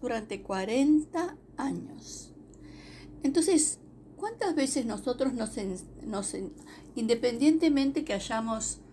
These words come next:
eh, sido fieles o no al Señor, pero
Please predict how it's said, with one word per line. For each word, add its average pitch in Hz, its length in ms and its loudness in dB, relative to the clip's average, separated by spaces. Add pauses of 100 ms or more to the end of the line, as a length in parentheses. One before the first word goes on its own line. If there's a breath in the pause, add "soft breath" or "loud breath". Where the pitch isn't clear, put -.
(440 loud breath)
eh, 185 580 -2
sido 220 400 -2
fieles 233 800 -2 (140)
o 190 160 -4
no 214 340 0
al 196 160 0
Señor, 214 640 -4 (560 loud breath)
pero 208 400 0